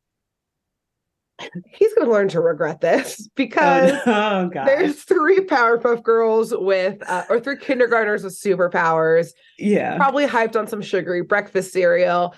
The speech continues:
Speaker 1: So,
Speaker 2: Mm-hmm.
Speaker 1: city planners, this is a county museum, so taxpayer funded.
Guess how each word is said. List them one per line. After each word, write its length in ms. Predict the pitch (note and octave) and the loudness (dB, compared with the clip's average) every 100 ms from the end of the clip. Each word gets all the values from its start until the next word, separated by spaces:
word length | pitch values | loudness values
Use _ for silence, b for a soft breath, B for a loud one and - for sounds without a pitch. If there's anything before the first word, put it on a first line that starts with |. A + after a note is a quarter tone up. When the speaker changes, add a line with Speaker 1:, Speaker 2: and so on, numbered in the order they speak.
| B E3+ | B -6
Speaker 1:
So, 320 | D3+ A#3+ A3+ | 0 2 2
Speaker 2:
Mm-hmm. 60 | G#3 | 0
Speaker 1:
city 280 | A3 C4 C4 | -2 -4 -4
planners, 440 | C4 B3 A#3+ B3 | 0 2 2 0
this 160 | G#3+ G3+ | 0 -2
is 120 | B3+ | 0
a 80 | B3 | -2
county 420 | A#3+ A3 A3 G#3+ | 0 0 0 0
museum, 600 | G3+ G3 F#3 F3+ F#3 F3+ | 0 0 0 0 0 -2
so 120 | F3+ | -4
taxpayer 560 | G#3+ A3 F#3 - G3 F3+ | -4 -2 -2 -2 0 0
funded. 440 | F#3+ F3+ F3 E3+ | 0 -4 0 -2